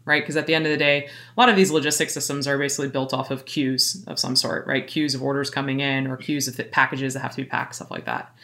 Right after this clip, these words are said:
And so that's, like, one layer, I would say, of testing. Even before people get to, I would say, the simulated layer of testing,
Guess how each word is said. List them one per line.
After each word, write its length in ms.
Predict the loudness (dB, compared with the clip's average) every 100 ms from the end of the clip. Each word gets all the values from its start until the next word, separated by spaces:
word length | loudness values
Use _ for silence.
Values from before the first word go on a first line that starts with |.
| -20 -20 -20 -20 -10 -2
And 160 | 2
so 60 | 6
that's, 180 | 4 4
like, 120 | 2
one 300 | 4 4 6
layer, 420 | 6 8 6 4
I 60 | -2
would 140 | 0
say, 240 | 2 2 2
of 180 | -2 -4
testing. 480 | -6 -4 -4 -4 -10 -20 -14 2
Even 360 | 6 8 8
before 560 | 6 4 0 4 4 4
people 300 | 2 2 2
get 260 | 4 4 4
to, 160 | 4
I 60 | 4
would 100 | 4
say, 100 | 2
the 120 | 2
simulated 520 | 0 0 0 0 2
layer 300 | 2 2 2
of 100 | 0
testing, 500 | 0 0 2 2 2